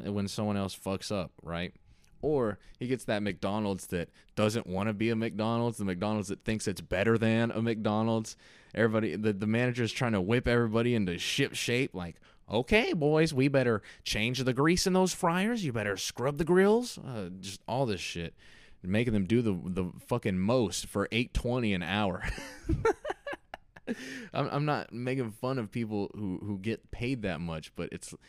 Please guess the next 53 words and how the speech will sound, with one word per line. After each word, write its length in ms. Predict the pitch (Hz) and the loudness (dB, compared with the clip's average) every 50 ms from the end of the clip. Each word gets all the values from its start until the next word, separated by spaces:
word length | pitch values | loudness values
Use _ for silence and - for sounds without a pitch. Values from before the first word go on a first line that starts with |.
| - _ _ | -20 _ _
what 240 | - 95 110 104 - | -6 -4 -4 -2 -2
they 100 | 107 101 | -2 -2
expect 480 | 92 82 - - - - - 113 - - | -2 -2 -4 -6 -4 -2 -4 -4 -4 -8
for 180 | - - 80 | -12 -12 -10
that. 220 | 80 82 80 78 - | -8 -8 -8 -10 -8
It's 280 | - 92 87 - - - | -8 -8 -6 -6 -8 -8
way 560 | 101 95 92 95 104 107 107 113 117 120 123 | -10 -10 -10 -6 -4 -2 0 0 0 0 -2
too 240 | - - - 92 87 | -2 -4 -4 -4 -4
much. 460 | 87 82 80 80 - - - - - - _ - _ _ _ _ _ _ | -4 -6 -6 -8 -12 -14 -18 -20 -20 -20 _ -20 _ _ _ _ _ _
I, 140 | - 92 - - | -8 -8 -8 -6
I'm, 360 | - 95 120 120 110 95 82 - _ _ - - _ | -4 -4 -2 0 -2 -2 -4 -6 _ _ -20 -20 _
I 60 | - - - | -20 -18 -10
perfectly 580 | - 123 127 131 135 117 107 117 120 117 110 69 | -4 -4 -2 -2 -2 -4 -2 -2 0 0 0 0
understand 680 | 104 110 107 98 92 - - 110 117 117 110 92 82 | 0 -2 -2 -2 -4 -4 -4 -2 -2 0 0 0 -2
when 100 | 80 78 | -4 -6
someone 320 | - - 117 107 104 92 87 | -4 -4 -2 -2 0 0 0
doesn't 280 | 98 101 95 76 78 | 0 -2 -2 -4 -4
give 160 | 92 107 85 | -4 -4 -4
a 60 | 82 - | -4 -6
single 300 | - - 113 98 78 87 | -6 -6 -4 -4 -6 -6
fuck 280 | - - 117 110 - | -6 -4 -4 -4 -2
about 240 | 104 92 92 92 - | -2 -2 -2 -2 -2
their 140 | 95 87 82 | -2 -4 -2
job 380 | 80 98 101 104 95 85 78 | -2 -2 0 0 0 0 -2
when 100 | 82 82 | -4 -4
they're 80 | 82 87 | -2 -2
not 240 | 95 92 85 - - | -2 -2 -2 -4 -8
paid 360 | - 95 98 98 90 80 76 - - | -8 -4 -4 -4 -4 -4 -8 -12 -16
worth 280 | - 85 85 82 80 - | -10 -6 -6 -6 -6 -8
shit, 420 | - - - - 117 101 - - _ | -10 -12 -8 -4 -4 -4 -4 -6 _
you 120 | - 78 80 | -14 -10 -8
know, 200 | 80 82 95 92 | -4 -4 -4 -4
but 200 | - 78 76 - - _ - - - - _ _ _ _ _ _ _ | -4 -8 -10 -10 -14 _ -20 -20 -20 -20 _ _ _ _ _ _ _
getting 220 | - 107 98 92 | -4 -4 -4 -4
stuck 360 | - - - - 95 92 - | -6 -6 -2 -2 -2 0 0
at 80 | 95 82 | -2 -2
a 40 | 80 | -2
McDonald's 640 | 78 78 80 78 87 90 101 104 95 87 82 76 78 | -4 -8 -4 -2 0 2 4 4 2 2 0 -2 -4
that 160 | 85 82 65 | -4 -4 -2
wants 200 | 82 95 92 90 80 | 0 -2 -2 -2 -4
to 60 | 82 | -4
be 100 | 87 85 | -6 -2
better 320 | 73 95 92 95 92 85 | 2 4 4 4 4 2
than 120 | 85 87 85 | 0 -2 -2
a 40 | |
McDonald's, 580 | 82 80 78 78 82 90 95 92 78 76 78 78 | -2 -4 -4 -2 -2 0 0 0 -2 -4 -6 -8
I'm 140 | 80 82 80 | -8 -8 -8
sure 200 | - - 104 90 | -6 -4 -2 0
that'd 200 | 85 82 80 76 | 0 0 -2 -2
be 160 | 82 76 - | -4 -6 -4
ass, 440 | - 82 82 78 76 76 - - - | -2 -2 -2 -2 -4 -6 -12 -16 -16
you 100 | 78 76 | -14 -14
know. 200 | 73 73 76 | -14 -14 -14